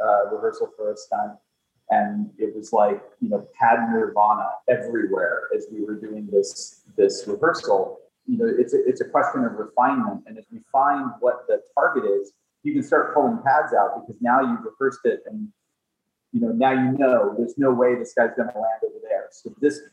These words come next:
it's safe for us to take these out, or it's safe for us to take these out, until finally you know, okay, I can land them on a postage stamp. And you've done it so many times that,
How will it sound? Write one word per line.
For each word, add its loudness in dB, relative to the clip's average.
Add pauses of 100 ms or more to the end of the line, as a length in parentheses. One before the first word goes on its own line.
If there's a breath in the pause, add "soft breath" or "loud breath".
(140)
it's -8
safe 0
for 2
us 0
to -4
take -12
these -14
out, 0
or -2
it's -6
safe 0
for 0
us -4
to -20
take -10
these -14
out, 2
until 0
finally 0
you -4
know, 0 (240)
okay, 2
I 2
can -2
land 0
them 2
on 2
a -4
postage -4
stamp. -20 (240)
And -2
you've -2
done 0
it -4
so -8
many -4
times 0
that, 0